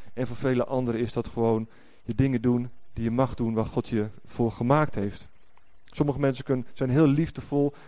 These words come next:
heel warm. En die kunnen mooi bijvoorbeeld bij de deur staan om mensen welkom te heten. Ik noem even iets voor, iets, iets simpels. Als je goed met financiën bent, als je daar je werk van hebt gemaakt,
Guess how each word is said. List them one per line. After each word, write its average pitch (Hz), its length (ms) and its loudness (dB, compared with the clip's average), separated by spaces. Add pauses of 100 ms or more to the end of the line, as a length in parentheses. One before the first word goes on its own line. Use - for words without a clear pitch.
heel 131 220 4
warm. 127 300 2
En - 420 -12
die 147 40 -4
kunnen 123 260 0
mooi 117 220 4
bijvoorbeeld 107 340 -4
bij 110 180 -2
de 113 220 -4
deur 131 340 4
staan 131 260 -4
om 131 80 0
mensen 135 240 -2
welkom 147 280 4
te 120 100 -2
heten. 104 260 -2
Ik 117 60 -4
noem 120 100 4
even 113 140 0
iets - 140 -6
voor, 113 340 0
iets, - 140 -12
iets - 160 -14
simpels. 107 460 -2 (240)
Als - 120 -6
je 123 60 -8
goed 151 120 0
met - 160 2
financiën 165 580 2
bent, 151 300 0 (180)
als - 120 -8
je - 60 -16
daar 135 140 4
je 135 60 6
werk 147 200 8
van 147 120 -4
hebt 139 160 0
gemaakt, 127 440 0